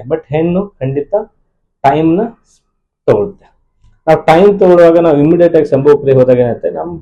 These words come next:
ಪರ್ಫಾರ್ಮೆನ್ಸ್ ಕಡಿಮೆ ಆದಾಗ ಏನಾಗುತ್ತೆ, ಟಕ್ ಅಂತ ಅವಳಿಗೆ, ಆ, ಇಜಾಕ್ಯುಲೇಟ್ ಆಗ್ಬಿಡುತ್ತೆ, ವೀರ್ಯ ಹೊರಗಡೆ ಬಂದ್ಬಿಡುತ್ತೆ. So ಅವಾಗ ಏನ್ ಮಾಡ್ತಾರ,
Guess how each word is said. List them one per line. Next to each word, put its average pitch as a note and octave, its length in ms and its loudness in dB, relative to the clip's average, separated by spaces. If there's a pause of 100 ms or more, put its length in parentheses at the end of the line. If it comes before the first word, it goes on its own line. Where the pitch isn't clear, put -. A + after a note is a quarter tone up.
(120)
ಪರ್ಫಾರ್ಮೆನ್ಸ್ F3+ 520 -2
ಕಡಿಮೆ C3 280 -2
ಆದಾಗ G#2+ 180 -2
ಏನಾಗುತ್ತೆ, G2+ 320 -10
ಟಕ್ - 300 -6
ಅಂತ C3 180 -8
ಅವಳಿಗೆ, A2+ 260 -6
ಆ, - 1500 -2 (480)
ಇಜಾಕ್ಯುಲೇಟ್ C#3 520 0
ಆಗ್ಬಿಡುತ್ತೆ, F#2+ 380 -8
ವೀರ್ಯ D3 260 2
ಹೊರಗಡೆ C3 320 -2
ಬಂದ್ಬಿಡುತ್ತೆ. C#3+ 540 -8
So - 160 -6
ಅವಾಗ D3+ 220 0
ಏನ್ D#3 160 -2
ಮಾಡ್ತಾರ, B2 300 -6